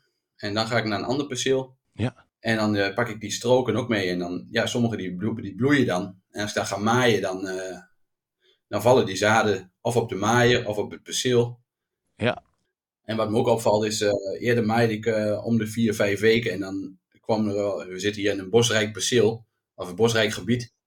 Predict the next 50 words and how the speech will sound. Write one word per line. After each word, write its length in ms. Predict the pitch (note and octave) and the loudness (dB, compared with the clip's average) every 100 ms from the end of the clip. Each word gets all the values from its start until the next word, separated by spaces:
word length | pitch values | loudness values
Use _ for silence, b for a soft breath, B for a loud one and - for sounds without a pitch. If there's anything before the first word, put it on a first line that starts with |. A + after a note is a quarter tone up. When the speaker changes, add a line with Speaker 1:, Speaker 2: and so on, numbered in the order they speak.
| _ _ _ _ _ _ _ _ | _ _ _ _ _ _ _ _
Speaker 1:
En 120 | A2+ | -2
er 60 | A2+ | 4
kwamen 180 | A#2+ | 4
er 60 | A#2 | 6
wel 100 | G#2+ | 4
eens 80 | G#2 | 2
wild, 300 | A#2 C3 B2 | 4 4 4
eh, 80 | G#2+ | -2
zoals 180 | F#2 F2+ | -2 -2
hazen 460 | F#2+ A2 A#2+ A#2 F#2 | 2 4 4 2 0
en 140 | F#2+ | 0
reeën, 300 | G#2+ B2 A#2+ | 4 4 4
die 100 | G2 | 0
kwamen 520 | A2 G#2 G#2 G2 F#2+ | 0 0 0 -2 -2
uit 160 | G2 F#2+ | -4 -4
de, 180 | G2 F2 | -4 -4
uit 180 | F#2 G#2 | -4 -2
de 60 | |
weides. 440 | F#2+ G2 G#2+ - - | -2 -2 -2 -4 -6
En 160 | F#2+ | -12
vooral 220 | G2 G2+ A2 | -6 0 0
de 100 | F#2+ | 0
hazen, 520 | G#2+ A#2+ B2 B2 - | 2 2 2 -2 -8
de 80 | E2+ | -8
jonge 220 | G2 B2 | 0 2
hazen, 380 | G#2+ A2+ B2+ - | 2 2 2 0
die 120 | G#2 | 0
hadden 320 | G#2 G#2 G2 A2 | 0 0 0 -2
niks 160 | C3 | -2
geen 160 | A#2 A2+ | -2 -2
kans 560 | A#2 A#2+ A#2+ - - _ | 0 2 0 -2 -6 _
bij 120 | G#2 | -2
de 60 | G#2+ | 0
roofvogels. 680 | G#2+ B2+ G2+ G#2+ G#2+ A#2 - | 4 4 4 2 2 -2 -6
Die, 240 | G2+ F#2+ | -2 -2
eh, 100 | F#2 | -2
die 80 | F#2 | -2
roofvogel 480 | G#2 A2 A2 G2+ F#2+ | 0 2 2 0 -2
die 180 | F#2 - | -8 -2
pakte 260 | A2 A2+ | -2 0
met 80 | G#2 | -4
de 80 | G2+ | -2
klauwen 300 | G#2+ A2+ G#2 | 4 6 4
de 60 | |
haas. 540 | F#2+ A2+ C3 - - _ _ _ _ - | 2 0 0 -2 -8 _ _ _ _ -4
Ja, 200 | A#2 F#2+ | -2 0
en 80 | |
weg 160 | G#2 A#2 | 0 0
was 180 | G#2 - | -2 -4
die. 180 | A2+ | -6